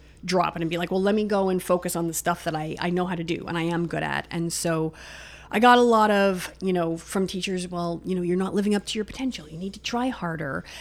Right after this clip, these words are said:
And my parents, you know, really wanted me to be successful in, I guess, what we would consider conventional ways. They wanted me to, you know, perform well at school, get high grades, go to university,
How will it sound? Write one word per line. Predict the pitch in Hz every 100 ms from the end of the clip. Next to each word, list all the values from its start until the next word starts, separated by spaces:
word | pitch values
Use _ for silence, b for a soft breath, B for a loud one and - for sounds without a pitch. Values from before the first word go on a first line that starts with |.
| B
And | - 190 180
my | 180
parents, | - - 359 330 160 156 185 - - B B B
you | 196
know, | 180
really | 170 190 185 185
wanted | 170 175 175 165
me | 170 165
to | 165
be | 165 131
successful | - - 196 - 165 165
in, | 165
I | 156
guess, | 170 -
what | 185 151
we | 170
would | 175
consider | - 185 170 160
conventional | - 190 175 170 - 175 160
ways. | 131 202 185
They | 175
wanted | 170 170 165
me | 165
to, | - 156 147 - B B B -
you | 196
know, | 165 156
perform | - 220 294 277
well | 262 247
at | 240
school, | - 196 185
get | 180 190 185
high | 202 175
grades, | 170 165 160 147 160 -
go | 196 196
to |
university, | 190 185 170 156 151 156 151 139